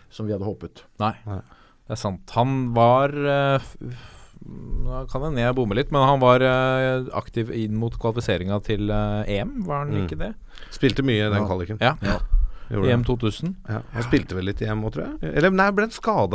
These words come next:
Speaker 3: rett ved E M, kanskje?
Speaker 2: Ja, det tror jeg kanskje stemmer.
Speaker 3: Ja.
Speaker 2: Det
Speaker 3: Men
Speaker 2: skal vi komme
Speaker 3: uansett,
Speaker 2: tilbake til i
Speaker 3: den,
Speaker 2: neste
Speaker 3: eh,
Speaker 2: sluttspill spesial.
Speaker 3: Det skal vi gjøre. Ja.
Speaker 2: Eh, det sier også litt om, om, eh, forsvaret her, når en mann som Erik Hoftun ikke,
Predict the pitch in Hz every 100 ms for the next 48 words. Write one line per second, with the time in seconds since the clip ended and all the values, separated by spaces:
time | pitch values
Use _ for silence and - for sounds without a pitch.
0 | 143 165 185 185 254 254 170 127 127 135
1 | - 127 123 135 120 123 123 135 165 -
2 | - 113 123 151 165 151 151 160 147 156
3 | 151 151 151 151 147 131 131 127 - 117
4 | 123 120 120 143 127 117 117 104 95 -
5 | - - - - 123 123 127 127 135 160
6 | - 147 131 160 156 - 139 - 131 131
7 | 127 127 120 120 - 85 87 101 175 123
8 | 117 113 113 104 92 107 92 92 95 -
9 | 90 87 - 85